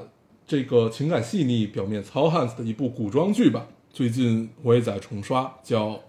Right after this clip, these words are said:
《鹤唳华亭》。对，《鹤唳华亭》虽然是一部权力剧，可那里面牵扯了太多的亲情、爱情的纠葛，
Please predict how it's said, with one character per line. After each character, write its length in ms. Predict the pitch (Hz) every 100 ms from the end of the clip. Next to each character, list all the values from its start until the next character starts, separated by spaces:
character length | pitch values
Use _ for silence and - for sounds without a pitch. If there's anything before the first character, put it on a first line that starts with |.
| -
《鹤 280 | - 240 165
唳 180 | 156 113
华 220 | 113 107
亭》。 220 | 131 107 - - _ _ _ _ _ _ _ _ _ _ -
对， 140 | 101
《鹤 200 | 98 135
唳 200 | 117 107
华 180 | 104 101
亭》 160 | 101 98 - - - -
虽 160 | - 226
然 100 | 233
是 100 | 208
一 60 |
部 140 | 175 170
权 260 | - 117
力 160 | 135 156
剧， 300 | 127 110 - - _
可 160 | -
那 140 | 120 135
里 240 | 131 110
面 260 | 104 98 107
牵 260 | - 160
扯 120 | 156 113
了 120 | 107
太 240 | - 151
多 120 | 123
的 360 | 123 110 110 - - _ -
亲 220 | 185 202
情、 280 | - 104 95
爱 180 | 120 123
情 180 | 117 98
的 60 |
纠 240 | 92 113 131
葛， 140 | 107